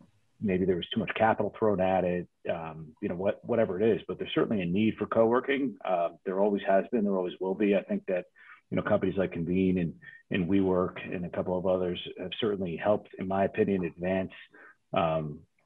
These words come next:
the office market, uh, amenitize it,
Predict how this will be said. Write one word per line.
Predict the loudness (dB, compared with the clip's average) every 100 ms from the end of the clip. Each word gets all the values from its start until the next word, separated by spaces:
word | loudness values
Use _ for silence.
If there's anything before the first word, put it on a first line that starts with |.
| _ -4
the | 2
office | 6 6 2 0
market, | 0 0 -4 _ -6
uh, | -4 -2 -2
amenitize | 2 4 4 4 4 4
it, | 2